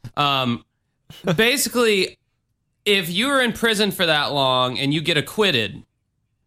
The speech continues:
you ha-, you potentially can sue the court system or whoever the fuck you sue. I don't know. I'm no lawyer,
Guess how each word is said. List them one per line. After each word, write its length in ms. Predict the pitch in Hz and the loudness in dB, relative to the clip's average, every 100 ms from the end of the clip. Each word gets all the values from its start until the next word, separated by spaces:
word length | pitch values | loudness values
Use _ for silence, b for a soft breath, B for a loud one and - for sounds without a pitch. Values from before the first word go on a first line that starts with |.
| _ - _ _ _ | _ -20 _ _ _
you 380 | 160 165 214 294 | 0 2 4 4
ha-, 240 | 277 262 - | 4 2 0
you 160 | 196 254 | 0 0
potentially 560 | 277 - 262 - 240 | 0 0 0 0 0
can 400 | 226 220 226 220 | 0 0 2 2
sue 760 | 180 - - 214 175 127 110 110 _ _ _ _ _ _ _ _ _ - | 0 -2 0 2 2 2 -2 -8 _ _ _ _ _ _ _ _ _ -12
the 220 | 135 156 | -2 0
court 400 | 151 - 196 180 - | 0 2 2 2 0
system 500 | 175 - 160 143 139 | -2 0 0 0 2
or 200 | 139 113 | 0 0
whoever 320 | 185 185 160 | 2 2 2
the 80 | 139 | -2
fuck 340 | - 165 - | -2 -4 -2
you 100 | 151 | -4
sue. 320 | - 160 151 139 | -2 0 2 2
I 100 | 139 | 2
don't 140 | 135 | 2
know. 160 | 135 131 | 2 2
I'm 80 | 131 | 0
no 120 | 127 | 0
lawyer, 540 | 120 143 139 120 113 | 0 2 2 2 0